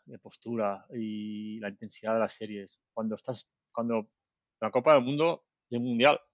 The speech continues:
son unos cuatro meses, son una Copa del Mundo cada mes y el Mundial. Son, son básicamente cuatro meses. Cinco con el Campeonato de España, si hace una competición más por ahí.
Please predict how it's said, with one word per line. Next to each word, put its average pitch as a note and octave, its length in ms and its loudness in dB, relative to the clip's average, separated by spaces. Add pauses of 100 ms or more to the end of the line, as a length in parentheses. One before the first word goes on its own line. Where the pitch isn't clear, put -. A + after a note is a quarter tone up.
(220)
son D3+ 220 -4
unos C#3+ 160 -2
cuatro A2 260 -4
meses, A2+ 360 -8
son - 300 -12
una B2+ 120 -4
Copa B2 180 -2
del A#2 80 0
Mundo B2 160 -4
cada B2 180 0
mes F#3 480 -6
y A#2+ 60 -8
el A2+ 80 -6
Mundial. G2 480 -8
Son, B2+ 220 -20 (520)
son A2+ 320 -6
básicamente A2 400 -2
cuatro G2+ 200 -4
meses. - 380 -8 (500)
Cinco A#2 500 0
con A2 120 0
el G#2+ 40 -8
Campeonato G#2 340 -2
de G#2 40 -2
España, A#2 480 0
si - 120 -10
hace G#2+ 220 -4
una G#2+ 160 -4
competición G#2 420 -12
más G#2 160 -12
por G#2 140 -10
ahí. G2+ 120 -8